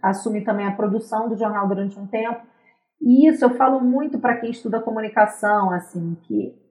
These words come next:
é muito importante você poder passar por essas diferentes funções,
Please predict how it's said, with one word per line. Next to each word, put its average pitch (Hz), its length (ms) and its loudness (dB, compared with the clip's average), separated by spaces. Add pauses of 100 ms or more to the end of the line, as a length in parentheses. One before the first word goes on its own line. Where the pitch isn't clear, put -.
(100)
é 233 80 -4
muito 320 180 2
importante 233 420 -4
você - 200 -6
poder 233 220 -2
passar 226 760 0
por 214 120 0
essas 208 260 4
diferentes 185 460 -6
funções, 196 760 -4